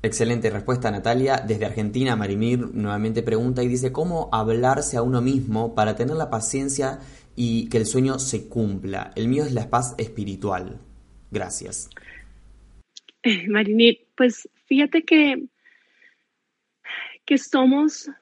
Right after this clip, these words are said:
Speaker 2: seres llenos de emociones y cuando nos hablamos a nosotros mismos es el diálogo interno. Y ese diálogo interno también está construido por hábitos de pensamiento, palabra y acción. Y por eso cuando tú te observas y te das cuenta que de pronto tú misma estás generando pensamientos negativos,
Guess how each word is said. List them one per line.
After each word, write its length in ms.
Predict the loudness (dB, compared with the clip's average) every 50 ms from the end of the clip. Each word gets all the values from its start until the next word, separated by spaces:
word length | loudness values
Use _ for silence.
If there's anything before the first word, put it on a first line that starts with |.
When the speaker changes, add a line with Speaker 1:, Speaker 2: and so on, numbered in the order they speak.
| _ _ _ _
Speaker 2:
seres 600 | _ -16 -8 0 4 6 6 6 6 4 2 2
llenos 280 | 4 4 4 4 4 2
de 80 | 2 2
emociones 760 | 2 2 2 -2 -4 -4 -2 -2 -2 -4 -6 -8 -10 -14 _ _ _ _ _ _ _ _
y 100 | -12 -6
cuando 220 | -2 0 2 2 2
nos 220 | 2 2 0 0
hablamos 400 | 0 0 0 0 0 -2 -2 -2
a 40 | 0
nosotros 360 | 0 -2 -2 -2 -4 -2 0
mismos 320 | 0 2 2 2 0 -2 -4
es 140 | -4 -2
el 100 | 0 0
diálogo 600 | 2 2 2 4 4 2 2 0 0 -2 -4 -4 -4
interno. 720 | -4 -4 -6 -4 -2 -2 0 0 0 -2 -6 -10 -10 -14 -18 _ _ _ _ _ _ _ _ _ _ _ _
Y 80 | 0 0
ese 160 | 2 4 6
diálogo 340 | 6 6 6 6 4 2 0
interno 500 | -2 -4 -4 -4 -4 -4 -2 -2 -4 -6
también 260 | -6 -6 -4 -4 -4 -4
está 160 | -6 -8 -8
construido 500 | -6 -6 -8 -8 -8 -6 -2 0 0 0
por 220 | 0 -2 -4 -4 -2
hábitos 420 | 0 0 2 2 2 0 -2 -4 -4
de 100 | -4 -4
pensamiento, 760 | -2 -4 -4 -4 -6 -6 -4 -2 0 0 -2 -2 -4 -6 -6
palabra 400 | -2 0 2 2 2 2 2 2
y 80 | 2 2
acción. 580 | 0 -4 -10 -10 -8 -6 -6 -6 -8 -12 -16 _ _ _ _ _ _ _ _ _ _ _ _ -4
Y 80 | -4 -2
por 200 | 2 4 4 4
eso 220 | 4 4 0 0
cuando 240 | 2 4 4 4 4
tú 140 | 2 0 2
te 100 | 2 2
observas 720 | 2 2 2 4 6 6 6 4 2 -2 -8 -10 -12 -10 -8
y 80 | -8 -6
te 100 | -4 -2
das 260 | -2 -2 -2 -4 -6
cuenta 440 | _ -2 0 0 0 0 -2 -6 -4
que 140 | -2 0 0
de 100 | 0 0
pronto 340 | -2 -4 -4 -4 -4 -6
tú 140 | -4 -4 -2
misma 240 | 0 0 0 0 -2
estás 260 | -2 _ -8 -10 -8
generando 600 | -4 -2 0 0 0 0 0 0 0 -2 -4 -4
pensamientos 600 | -2 -2 -4 -4 -4 -6 -6 -6 -6 -4 -6 -4 -4
negativos, 720 | -4 -4 -4 -6 -6 _ 0 2 2 2 2 -2 -6